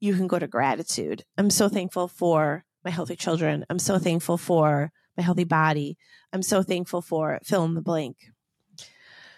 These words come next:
So, you know, just something for you to think about, I guess,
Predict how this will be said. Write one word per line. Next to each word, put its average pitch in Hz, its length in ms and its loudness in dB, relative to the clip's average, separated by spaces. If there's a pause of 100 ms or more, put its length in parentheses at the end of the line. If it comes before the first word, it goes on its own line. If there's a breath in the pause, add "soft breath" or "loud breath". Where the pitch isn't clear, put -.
So, 233 600 2
you 123 280 -4
know, 196 400 2 (480)
just - 260 0
something 240 320 0
for 214 120 0
you 196 100 4
to 190 100 0
think 175 220 -4
about, 147 320 2
I 160 60 0
guess, 160 260 0